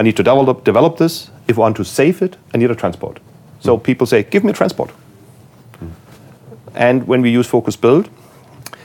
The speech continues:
Speaker 1: then all the transports for a project, for a release,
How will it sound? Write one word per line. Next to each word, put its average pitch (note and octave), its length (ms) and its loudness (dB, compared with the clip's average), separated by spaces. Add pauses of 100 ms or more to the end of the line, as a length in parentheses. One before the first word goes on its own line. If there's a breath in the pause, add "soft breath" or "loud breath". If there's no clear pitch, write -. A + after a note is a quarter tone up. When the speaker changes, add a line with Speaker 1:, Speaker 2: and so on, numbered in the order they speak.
(320 loud breath)
Speaker 1:
then B2+ 240 2 (240)
all C3+ 220 4
the E3+ 80 0 (120)
transports C3 720 -2 (120)
for A2 160 0
a F#2+ 40 0
project, C3+ 540 -2 (500)
for G#2 140 -4
a F2+ 100 -4
release, G#2+ 440 -4